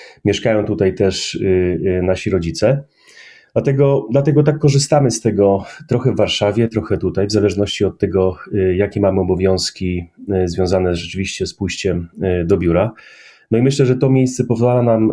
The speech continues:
y, ładować akumulatory. Zwłaszcza że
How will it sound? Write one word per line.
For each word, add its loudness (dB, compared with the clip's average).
y, 4
ładować 2
akumulatory. -2
Zwłaszcza -2
że 2